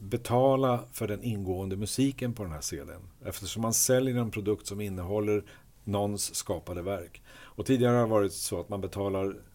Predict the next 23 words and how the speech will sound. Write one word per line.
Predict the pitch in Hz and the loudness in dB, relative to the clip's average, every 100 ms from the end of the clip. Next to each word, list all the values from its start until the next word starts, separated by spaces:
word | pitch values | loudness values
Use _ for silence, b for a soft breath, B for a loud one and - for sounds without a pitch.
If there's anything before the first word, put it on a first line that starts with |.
| - | -14
nio | - 117 110 107 | -2 2 2 0
komma | 110 110 107 | -2 -4 -2
noll | 101 98 95 | -2 -2 -2
noll | 92 92 90 | -4 -4 -6
fem | - 104 95 95 92 | -4 -2 -2 -6 -10
procent | 87 101 - 117 110 98 - - | -8 -4 -2 0 -2 -4 -10 -6
på | 98 90 90 B B B B B B _ _ - | -2 0 -2 B B B B B B _ _ -12
det | - 104 | 0 0
kallade, | - 110 98 95 104 | 0 -2 -2 -4 -6
så | 92 98 | -8 -6
kallade | 101 98 90 | -4 -2 -4
P | - 107 | -4 -4
P | - | -2
D-priset, | 107 113 - 123 - 82 | -2 -2 -2 -6 -6 -8
Published | - 110 107 - | -6 -6 -6 -10
Price | - 107 101 - | -6 -4 -4 -6
to | |
Dealer, | 92 110 95 78 | -4 -2 -2 -4
eller | 87 90 | -6 -4
grossistpris | 95 - 120 - - 113 95 | -4 -2 -2 -2 -2 -2 -2
kan | 90 | -6
man | 85 | -8
säga. | 82 85 | -8 -10